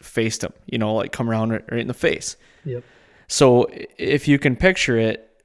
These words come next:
Speaker 1: I'm facing west, the wind is out of the west, and the decoy is to my northwest.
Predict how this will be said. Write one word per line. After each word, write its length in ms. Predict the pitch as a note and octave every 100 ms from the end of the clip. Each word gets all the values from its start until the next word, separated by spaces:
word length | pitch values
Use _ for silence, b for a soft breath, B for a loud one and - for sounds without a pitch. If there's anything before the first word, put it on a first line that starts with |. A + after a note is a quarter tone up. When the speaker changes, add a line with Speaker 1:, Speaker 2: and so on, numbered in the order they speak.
| _ _ _ _ -
Speaker 1:
I'm 400 | B2+ D3+ F#3+ F3+
facing 680 | - - C3 C#3 - E3+ D#3+
west, 480 | D#3 F3+ F#3 - - _
the 280 | B2+ A#2+ A#2+
wind 380 | A2+ A2+ C#3 D3+
is 160 | B2+ G#2
out 220 | - A2 B2
of 80 |
the 80 | C3+
west, 440 | C3+ C#3 D3 - - C3+
and 140 | C3
the 60 | A#2+
decoy 500 | G#2 C3 C#3 D3+ D3
is 220 | B2 A#2+
to 160 | - C#3
my 260 | B2+ A2 A2+
northwest. 1800 | G#2+ A2+ A#2 A#2+ - - _ _ _ _ _ - A#2+ - - - -